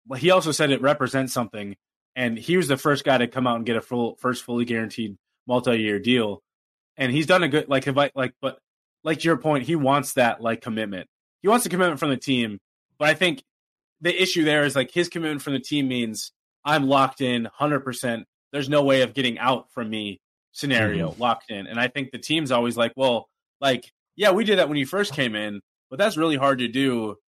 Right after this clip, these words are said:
Speaker 1: when you come in and you're thirty-six, coming off an Achilles, and all these factors that, that play in. It's really hard to, like,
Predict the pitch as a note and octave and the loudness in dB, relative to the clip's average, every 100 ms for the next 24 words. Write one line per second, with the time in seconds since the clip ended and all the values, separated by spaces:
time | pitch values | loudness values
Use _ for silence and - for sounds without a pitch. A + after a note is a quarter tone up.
0 | _ - B2+ A#2+ A2 A2 - C3 C3 - | _ -6 0 0 0 -6 -12 -6 -6 -2
1 | B2+ A#2+ A#2+ A2 A2 A#2 A#2 B2+ A#2 A2 | -2 0 -2 -4 -6 -6 -6 -6 -8 -6
2 | A#2+ - A#2 A2+ A2 G#2 G2+ B2 A#2 G#2+ | -8 -8 -6 -6 -6 -10 -6 -4 -2 -4
3 | G2 - _ _ _ _ _ _ A#2+ A2+ | -8 -16 _ _ _ _ _ _ -4 -4
4 | G#2+ A#2+ C3+ C#3+ C#3 - C3+ B2 B2+ A#2 | -4 -2 0 2 0 2 2 2 -2 -2
5 | A#2 A2 B2+ A#2 - B2 A#2 A2+ - C#3 | -2 -2 -6 -10 -4 -2 -2 -4 -6 -6
6 | A#2+ B2 A#2+ A2 - | 0 0 2 -2 -4